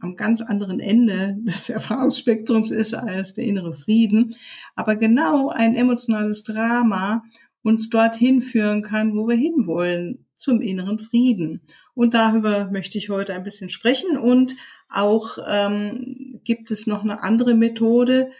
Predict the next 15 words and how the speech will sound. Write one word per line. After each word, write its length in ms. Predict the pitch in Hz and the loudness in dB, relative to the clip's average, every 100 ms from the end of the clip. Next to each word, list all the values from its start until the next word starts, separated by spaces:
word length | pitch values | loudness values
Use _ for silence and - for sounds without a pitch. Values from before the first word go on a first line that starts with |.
| _ _ | _ _
um 360 | - 208 214 214 | -2 2 4 4
zum 180 | 226 | 2
inneren 340 | - 180 190 208 | 2 0 0 -2
Frieden 520 | - 190 190 190 185 | -4 -2 0 2 0
zu 200 | 185 185 | -2 -10
kommen. 580 | - 165 165 156 151 - _ | -4 0 2 0 -2 -8 _
Natürlich 320 | 170 175 196 - | -14 -8 -8 -8
gibt's 220 | 151 - | -18 0
viele, 340 | 226 240 240 | 2 4 2
aber 160 | 185 185 | -2 -6
ich 120 | 180 | -8
habe 180 | 175 170 | -10 -10
jetzt 160 | - | -8
heute 320 | 175 170 175 - | -4 -4 -6 -12
zwei 520 | - 160 165 180 | -6 0 0 0